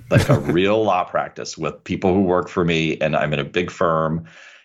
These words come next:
Speaker 1: and I work with a bunch of other big firm lawyers. Like, I have a real job. And it's a job that, thankfully, I don't have to do for free. So I don't need to monetize the podcast the way that maybe somebody who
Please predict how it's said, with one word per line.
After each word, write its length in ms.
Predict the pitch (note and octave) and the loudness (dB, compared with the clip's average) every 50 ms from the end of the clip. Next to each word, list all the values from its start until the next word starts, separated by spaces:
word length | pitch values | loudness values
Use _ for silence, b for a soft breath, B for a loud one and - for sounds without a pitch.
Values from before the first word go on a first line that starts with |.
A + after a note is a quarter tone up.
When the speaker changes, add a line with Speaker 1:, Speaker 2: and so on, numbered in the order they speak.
| B - | B -2
Speaker 1:
and 100 | D#2+ D#2+ | 0 0
I 60 | D#2 | 0
work 260 | D2+ D2 D#2 D#2 D2+ - | 0 0 0 -2 0 -2
with 160 | D#2 D2 D#2 | -2 -2 -2
a 60 | D2+ | -2
bunch 240 | C#2+ D2+ D#2 - - | 0 -2 -2 -2 -2
of 80 | D#2 | -2
other 260 | D#2+ D#2+ E2 D#2+ D#2+ D#2+ | 0 0 0 0 -2 -4
big 340 | - - _ - F2 - | -6 -6 _ -2 -2 -2
firm 240 | - - F2+ F2 E2+ | -2 -2 -2 -2 0
lawyers. 480 | E2+ E2 E2 D#2 D2 D2 C#2+ C#2+ - - | 0 0 0 0 0 0 -2 -4 -2 -2
Like, 200 | F2 E2+ E2+ - - | -2 -2 -2 -2 -2
I 40 | E2+ | -2
have 180 | F2 F2 E2+ | -2 0 -2
a 60 | E2 E2 | -2 -4
real 300 | D#2 D2 D#2 D#2 D2 C#2+ | -2 -2 -2 -2 -2 -2
job. 260 | - - G#1+ - - _ | -2 -2 -2 -4 -2 _
And 140 | G#2+ G#2 G2+ | 0 0 2
it's 160 | G#2 G2+ - | 0 0 -2
a 60 | G2 E2 | -2 -2
job 340 | D#2+ G2+ F#2 E2 E2 D2+ | 0 0 0 0 0 -2
that, 220 | E2+ E2+ D#2 - - _ _ _ _ - | -2 -4 -4 -6 -10 _ _ _ _ -2
thankfully, 400 | G2 F2+ E2+ D#2+ - E2+ D#2+ D2 | -2 0 -2 -2 -2 0 0 0
I 60 | D2 | 0
don't 160 | D#2 D#2 D#2 | 0 -2 -4
have 120 | D#2 D2+ | -4 -6
to 80 | - C#2+ | -6 -8
do 140 | C#2+ D2 C#2 | -10 -8 -8
for 140 | - - - | -8 -12 -8
free. 240 | - - - - | -6 -6 -6 -4
So 420 | - - - F2 E2+ D#2 - - - _ b b b b b b b b - | -6 -2 0 0 2 0 0 -4 -10 _ b b b b b b b b -2
I 120 | F2 G2+ | -2 0
don't 280 | A2+ A2+ G#2+ G2+ F2+ F2 | 0 0 -2 -2 -2 -2
need 380 | F2+ F#2 F#2+ F#2+ E2+ D#2+ - | -2 0 0 -2 -2 -6 -10
to 400 | - - - D#2+ D#2 D2 D2 - - _ _ _ _ _ - | -8 -4 -2 0 0 0 -2 -6 -10 _ _ _ _ _ -4
monetize 840 | E2 D#2+ D#2+ D#2+ E2+ F2 E2+ - - E2 D2+ D2 C#2+ C#2+ C#2 - - | -2 0 2 2 2 0 -2 -2 -2 -2 -2 -2 -2 -4 -4 -8 -10
the 60 | - | -12
podcast 600 | - - D2 D2 C#2+ - - D#2+ C#2+ C#2 C#2 - | -8 -4 -4 -4 -4 -4 -4 -4 -2 -2 -4 -6
the 100 | - D#2 | -6 -6
way 180 | C#2 D2 D2 C#2+ | -2 -2 0 0
that 160 | C#2+ - - | 0 0 0
maybe 220 | E2 D#2+ D2 D#2+ | -2 -2 0 -2
somebody 460 | D2 - - D#2+ D2 D2 D2 D2+ C#2+ C#2 | -2 -2 -2 -2 -2 0 -2 -2 -2 -2
who 540 | C#2 D#2 D2+ C#2+ C#2+ D2 C#2 C#2 C#2 - | -2 -2 0 0 0 0 -2 -4 -6 -8